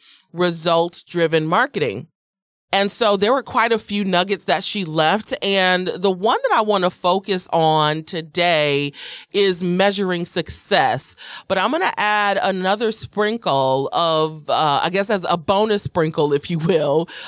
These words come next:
of personal development, discussion around personal development. And so again, we were talking about results-driven marketing, uh, last, last week, because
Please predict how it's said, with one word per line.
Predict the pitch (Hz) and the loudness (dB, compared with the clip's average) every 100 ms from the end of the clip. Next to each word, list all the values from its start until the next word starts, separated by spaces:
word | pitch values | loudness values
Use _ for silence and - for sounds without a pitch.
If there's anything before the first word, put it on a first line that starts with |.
| - | -2
of | 185 185 | -2 -2
personal | - 180 170 190 175 165 165 160 | -2 0 0 -2 0 2 2 0
development, | 175 156 170 175 151 | -4 0 2 2 0
discussion | 156 - 170 170 170 | -4 -2 -2 0 -2
around | 156 135 143 | 0 0 0
personal | - 165 170 151 | -2 -2 -2 -6
development. | 147 139 143 151 - 135 104 _ _ _ _ - | -6 0 2 2 -2 -4 -4 _ _ _ _ -4
And | 196 | 0
so | 247 | 2
again, | 226 240 262 | 2 2 0
we | 240 247 | 0 -2
were | 247 | -4
talking | 254 220 240 208 | 0 0 0 -4
about | 196 147 | 0 0
results-driven | 170 156 185 196 - 185 170 170 | -2 0 0 0 0 0 0 2
marketing, | 175 - 339 185 160 156 131 | 2 2 0 0 0 -2 0
uh, | 160 156 147 147 | 2 4 2 0
last, | 165 170 156 160 - | 0 2 2 0 -4
last | 170 151 165 185 | 0 2 0 -4
week, | 175 175 | -6 -6
because | 208 226 196 196 | -6 0 0 0